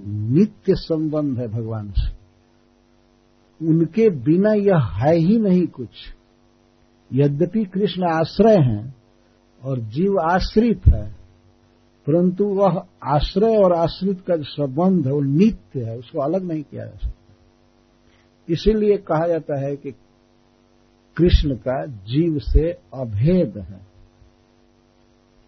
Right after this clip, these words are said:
स्वतंत्र और अनपेक्षित नहीं रह सकता कृष्ण से। और चिन्मय शक्ति,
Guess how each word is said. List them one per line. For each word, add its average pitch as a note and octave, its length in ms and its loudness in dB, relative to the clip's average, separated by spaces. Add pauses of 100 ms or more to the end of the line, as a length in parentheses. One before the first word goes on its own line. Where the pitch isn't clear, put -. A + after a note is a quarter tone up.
(100)
स्वतंत्र C3 1000 0 (220)
और A#2 260 -16
अनपेक्षित C3+ 720 -2
नहीं D3+ 260 -2
रह B2+ 160 -2
सकता A#2+ 360 -10
कृष्ण A#2 480 -10
से। A2+ 140 -16 (2500)
और C3+ 240 -2 (340)
चिन्मय F#3 380 2
शक्ति, C#3+ 600 -4